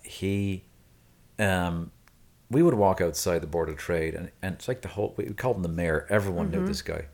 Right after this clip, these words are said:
Speaker 2: Mm-hmm.
Speaker 1: It's like everyone knew him. It was a joke, you know? And, um, his cousin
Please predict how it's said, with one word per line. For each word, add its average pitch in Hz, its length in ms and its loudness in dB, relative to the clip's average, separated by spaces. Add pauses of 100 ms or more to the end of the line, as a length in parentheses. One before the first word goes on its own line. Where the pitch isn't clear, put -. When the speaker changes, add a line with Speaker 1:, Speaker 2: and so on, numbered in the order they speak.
(140)
Speaker 2:
Mm-hmm. 196 300 -4 (560)
Speaker 1:
It's 104 140 -6
like 127 100 6
everyone 120 260 6
knew 120 100 4
him. 104 60 0
It - 20 0
was 90 100 -2
a 92 60 0
joke, 98 340 4
you 90 60 2
know? 98 180 2 (800)
And, 123 360 6
um, 110 440 6 (480)
his 131 160 -2
cousin 123 500 4